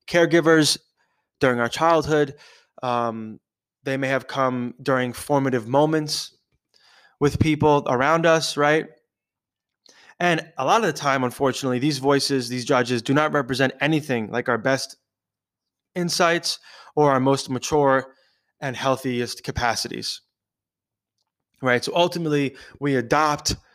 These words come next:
these external voices, we make them our own, and often, perhaps, if we struggle with self-love, if, if we feel like we're lacking in self-love, these voices, these judges are not gonna be positive,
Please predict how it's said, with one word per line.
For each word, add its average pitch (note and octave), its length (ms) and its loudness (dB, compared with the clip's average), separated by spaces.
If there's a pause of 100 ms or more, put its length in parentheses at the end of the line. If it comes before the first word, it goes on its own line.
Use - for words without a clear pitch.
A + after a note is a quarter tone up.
(180)
these C#3 140 -2
external C#3+ 440 0
voices, A#2+ 480 2
we A#2+ 120 -2
make D3+ 260 0
them D3 160 6
our C3 140 4
own, A2+ 380 2 (340)
and C3+ 360 0 (840)
often, E3 440 2
perhaps, A#2+ 460 -2
if C#3 100 -8
we B2 80 -8
struggle D#3+ 460 2
with B2+ 160 -2
self-love, A2 640 -2
if, C3 260 -10
if - 140 -2
we C3+ 80 0
feel - 100 -2
like C3+ 160 0
we're B2+ 120 0
lacking B2+ 500 -2
in A#2 100 -8
self-love, G#2 680 -4 (720)
these D3 300 0
voices, C#3+ 560 0
these B2+ 180 -10
judges C3+ 320 -2
are C3 160 -4
not C3 240 0
gonna C3 160 -4
be B2 80 -4
positive, - 680 -6